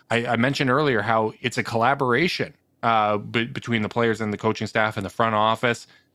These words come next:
That means that both sides are auditioning for one each, one another at all times, right? Like, even when you're under contract, it's always trying to maintain that level of buy-in from the team. And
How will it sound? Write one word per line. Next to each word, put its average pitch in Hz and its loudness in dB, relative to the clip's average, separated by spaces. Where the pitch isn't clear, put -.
That 196 0
means 254 0
that 196 0
both 196 2
sides 185 0
are 180 4
auditioning 143 0
for 127 0
one 113 0
each, - -6
one 131 0
another 131 2
at 107 2
all 110 2
times, 107 -4
right? 113 2
Like, 135 0
even 156 0
when 185 2
you're 165 4
under 165 0
contract, 147 -2
it's 104 -8
always 160 2
trying 135 0
to 131 -2
maintain 113 0
that 104 0
level 101 0
of 87 -6
buy-in 92 -2
from 98 -6
the 87 -6
team. 110 -4
And 90 -8